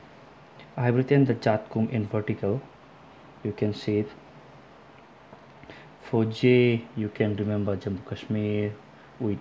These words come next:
A, you can remember Andhra Pradesh. T for Telangana, K for Karnataka, U for U P, M for Maharashtra,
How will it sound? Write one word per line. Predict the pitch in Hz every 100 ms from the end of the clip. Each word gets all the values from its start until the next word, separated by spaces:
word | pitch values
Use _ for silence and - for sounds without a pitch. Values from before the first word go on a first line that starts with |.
| -
A, | 110
you | 104 101
can | - 104
remember | 104 101 98 98 95
Andhra | 110 101
Pradesh. | - 98 107 104 104 - - - - -
T | 104
for | - 101 -
Telangana, | 101 110 110 110 110 107 107
K | - 104
for | -
Karnataka, | 92 107 107 110 110 - 110 107 104
U | 101
for | 98 123
U | 101 110 110
P, | 120 113 110 -
M | 160 107
for | 101 -
Maharashtra, | 101 98 104 110 - - 107